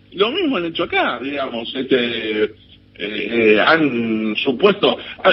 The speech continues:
eh, el, el argumento matriz del conocimiento, por ejemplo, que tenía el, lo que se llama el dolo,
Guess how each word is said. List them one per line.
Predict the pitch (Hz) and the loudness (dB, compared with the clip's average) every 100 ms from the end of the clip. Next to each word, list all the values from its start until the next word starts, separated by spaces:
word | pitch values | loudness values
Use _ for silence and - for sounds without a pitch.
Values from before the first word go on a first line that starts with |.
| 156 | 6
eh, | 190 175 | 4 6
el, | 190 180 160 | 4 2 2
el | 190 | 2
argumento | 185 202 240 294 233 | 2 0 -2 2 4
matriz | 151 147 214 240 156 - - _ | 4 0 -2 -2 -2 -4 -12 _
del | - 143 | -2 -2
conocimiento, | 143 143 151 - 165 202 240 190 - 113 | 0 0 2 2 0 0 2 0 0 -2
por | 123 | -2
ejemplo, | 123 - 202 175 131 | 0 4 4 4 0
que | 120 | -2
tenía | 135 165 | -2 0
el, | 170 123 123 110 | 2 4 4 4
lo | 120 | 2
que | 120 | 2
se | |
llama | 139 160 | 4 4
el | 123 | 4
dolo, | 131 214 170 127 117 | 6 6 6 4 2